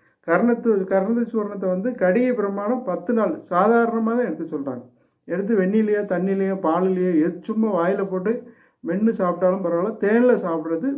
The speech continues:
மிகப்பெரிய ஆற்றல் உள்ளது. அந்த மாதிரி பத்து நாள் க-, அ, கரந்தை சூர்ணமும் நாற்பது நாள்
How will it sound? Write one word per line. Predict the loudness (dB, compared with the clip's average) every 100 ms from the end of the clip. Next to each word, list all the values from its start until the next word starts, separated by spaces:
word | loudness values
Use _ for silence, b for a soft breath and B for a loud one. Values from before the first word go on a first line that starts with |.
| -6
மிகப்பெரிய | -6 -4 -4 -6 -4 -2 -2
ஆற்றல் | -2 -4 -2 -2
உள்ளது. | -2 -6 -10 b b b b
அந்த | -4 0 0
மாதிரி | 0 -2 -2
பத்து | -2 -4 -4 -4
நாள் | -2 -2 -2 -8 _
க-, | -8 -4 -4 -6 B B B -6
அ, | -2 2 2 0 -4 -4
கரந்தை | 0 0 0 -2
சூர்ணமும் | -2 -2 0 0 0 -2 -4
நாற்பது | -2 0 2 0 0
நாள் | 0 -2